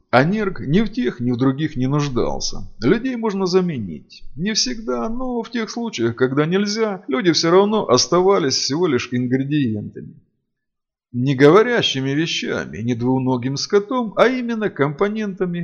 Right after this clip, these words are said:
подобно всевозможным солям и кислотам для алхимика. Сейчас перед императором мрачно переминались с ноги на ногу почти две с половиной сотни вооруженных рыцарей.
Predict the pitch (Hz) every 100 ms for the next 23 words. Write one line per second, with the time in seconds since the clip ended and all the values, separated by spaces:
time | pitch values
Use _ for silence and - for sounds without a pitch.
0 | 170 151 208 175 131 117 127 131 131 135
1 | 120 127 120 143 185 196 180 - 110 117
2 | 107 139 - 113 107 107 104 123 120 -
3 | 95 69 - 90 _ _ _ _ - -
4 | 110 104 - - - 113 95 - 110 110
5 | 180 185 170 147 135 190 208 - 120 120
6 | 120 123 131 131 123 - 117 113 131 185
7 | 226 180 147 143 - - 123 - 214 117
8 | 113 - 110 120 151 123 107 - 160 117
9 | 110 110 110 117 120 120 123 127 117 117
10 | - 104 -